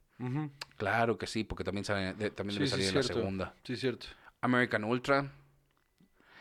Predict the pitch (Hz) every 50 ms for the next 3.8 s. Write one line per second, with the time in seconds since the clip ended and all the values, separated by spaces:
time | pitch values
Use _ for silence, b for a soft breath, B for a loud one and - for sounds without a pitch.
0 | B B B B _ - 127 123 120 117 117 117 - - - 160 156 170 175 180
1 | 180 165 143 113 107 131 131 135 127 117 113 107 - - - - 107 107 101 101
2 | 101 98 87 82 78 - - - - - - - B B B B B B B B
3 | B B B B B B - - 98 - - 117 95 85 80